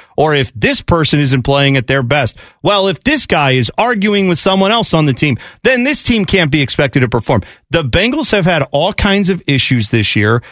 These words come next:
They, in this game, had multiple issues, right? Yeah, they got some favorite, favored, uh, bounces here with Derrick Henry not being a hundred percent Derrick Henry, but he did make it back for the game.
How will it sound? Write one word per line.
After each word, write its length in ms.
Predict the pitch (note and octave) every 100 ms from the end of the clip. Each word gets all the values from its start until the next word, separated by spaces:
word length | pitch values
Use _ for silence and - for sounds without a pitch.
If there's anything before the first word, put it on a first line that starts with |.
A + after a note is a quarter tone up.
| _ -
They, 320 | D3 D3 -
in 200 | - G3+
this 200 | B3+ B3+
game, 320 | C3 B3+ F#4+ C4+
had 240 | D#3 C3+
multiple 480 | C3 B2 A#2 A#2 A2
issues, 360 | G2 A2 F#2+
right? 300 | G2 D3 B3 - _ _ -
Yeah, 180 | E4+ B3+
they 100 | G#3+
got 200 | G#3 -
some 200 | F#3 D3
favorite, 600 | - F3+ F#3+ F3+ E3 - _ _ _ _ _ _ _
favored, 500 | F3+ F#3+ E3+ E3 C#3
uh, 400 | C3 C3 A#2+ A2+ F2+ E2 _ _ _ -
bounces 540 | A#2 E3+ F3 D3 B2
here 180 | C3 C3
with 220 | C3+ A#2 - - -
Derrick 320 | B2 E3+ D#3
Henry 320 | - E3+ D3 C3
not 240 | C#3 -
being 240 | D3 C#3
a 60 | B2
hundred 300 | D3+ C#3+ A2
percent 360 | - - B2+ G#2
Derrick 280 | A#2+ G#2+
Henry, 380 | - G#3 G#3 F#2 _ _ _
but 100 | F#3
he 120 | G3 E3
did 160 | G#3
make 200 | G3 F#3
it 80 | D3
back 220 | C#3+ D3
for 80 | D3
the 80 | A#2
game. 420 | A2 D3 A3 -